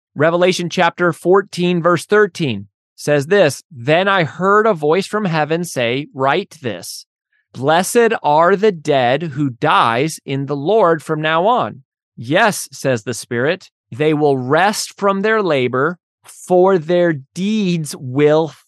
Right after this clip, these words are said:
follow them." So what that just means is that our deeds on earth aren't forgotten in heaven, that there is some connection. Exactly what? I don't know exactly what, but there are places specifically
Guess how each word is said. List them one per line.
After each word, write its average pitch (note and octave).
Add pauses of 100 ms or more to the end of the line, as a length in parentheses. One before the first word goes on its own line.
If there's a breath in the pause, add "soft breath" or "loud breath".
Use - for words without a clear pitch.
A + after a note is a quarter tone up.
follow F#3+
them." A2+ (340)
So D3+
what C#3
that F#3+
just E3
means D#3+
is C#3+
that D3+
our C#3
deeds F3+
on D3+
earth F#3 (420)
aren't F3
forgotten E3
in D#3
heaven, D3 (500)
that D3
there D3+
is C#3
some F#3
connection. F#3+ (460)
Exactly D#3+
what? F3
I D3+
don't E3+
know G3+
exactly E3+
what, C#3+ (280 soft breath)
but C#3
there D#3
are D3+
places F3+
specifically F3